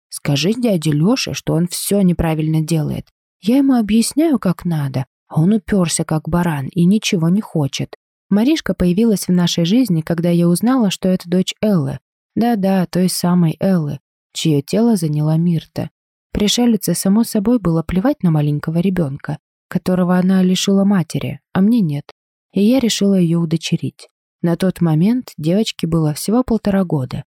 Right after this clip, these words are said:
и теперь Маришка искренне считает меня своей мамой. Крида с Арантом зовёт папами, а Лёшку дядей. А что же он неправильно делает? Я смотрю на неугомонную девочку – так сильно напоминающую свою мать, особенно когда та чем-то недовольна,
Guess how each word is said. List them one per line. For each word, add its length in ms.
и 100
теперь 300
Маришка 460
искренне 480
считает 480
меня 220
своей 300
мамой. 460
Крида 280
с 120
Арантом 420
зовёт 280
папами, 480
а 140
Лёшку 340
дядей. 440
А 120
что 200
же 100
он 100
неправильно 560
делает? 580
Я 240
смотрю 420
на 140
неугомонную 800
девочку – 600
так 180
сильно 360
напоминающую 840
свою 300
мать, 260
особенно 520
когда 340
та 220
чем-то 360
недовольна, 680